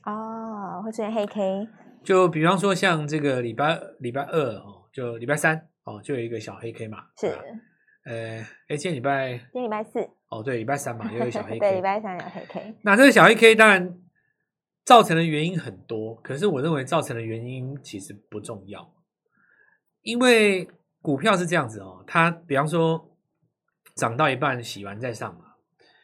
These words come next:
Speaker 2: 这个就是大家要去面对的问题。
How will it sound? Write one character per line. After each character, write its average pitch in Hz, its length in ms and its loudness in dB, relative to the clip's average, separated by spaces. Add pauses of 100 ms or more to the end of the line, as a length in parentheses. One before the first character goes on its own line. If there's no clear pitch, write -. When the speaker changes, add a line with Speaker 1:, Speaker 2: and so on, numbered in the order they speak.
(280)
Speaker 2:
这 233 100 -2
个 226 60 2
就 190 140 -2
是 202 120 -2
大 175 120 2
家 170 80 4
要 160 180 4
去 170 160 -4
面 165 240 -2
对 143 140 -2
的 131 100 -6
问 131 240 -6
题。 - 300 -20